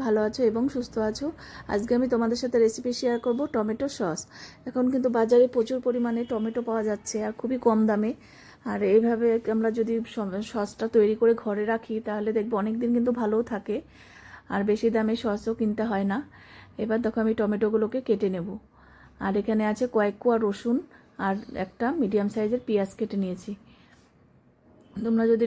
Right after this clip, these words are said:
টমেটোটা বেশি নিতে চাও তাহলে পেঁয়াজ আর রসুনটাকেও বাড়িয়ে দিতে হবে। এবার কিছুটা জল দিয়েছি কড়াইয়ে, তারপর দেখো পেঁয়াজগুলোকে দিয়ে দিলাম, এবার রসুনগুলোকে দিলাম, দুটো তেজপাতা,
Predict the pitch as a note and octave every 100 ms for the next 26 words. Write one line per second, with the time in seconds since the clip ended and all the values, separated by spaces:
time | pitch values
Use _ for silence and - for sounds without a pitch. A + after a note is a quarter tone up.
0 | A#3 G#3 G#3+ A3+ A3+ A3+ A3 G#3 B3 A#3+
1 | A3+ A3+ A3 A#3+ A#3 A3 A3 A3+ A3+ G#3+
2 | A3+ A3 A#3 A#3+ - - - G#3+ G#3 A3+
3 | A3+ A3 B3 A#3+ G3+ A3 A3 A3 G#3+ A3
4 | C#4+ - - - - - G#3 G#3 G#3+ A3
5 | A#3 A3+ G#3 G#3+ G#3 A3+ A3+ A#3 A3+ G#3+
6 | A#3 E4 - - - - - A3+ G3+ A3
7 | G#3 G#3 A3 A3+ G#3 G3+ A3 G#3+ G#3+ A3
8 | G#3+ G3+ G#3+ A#3+ F4+ - - - - _
9 | _ _ _ _ _ _ _ _ _ _
10 | _ _ _ - G#3 G#3 G#3 G#3 A3+ A3
11 | G#3+ G#3+ A3+ A3 A3+ E4+ - _ - -
12 | - - - - - _ _ _ _ _
13 | _ - - - A3+ G#3+ A#3 A3+ G#3 -
14 | G#3+ G#3+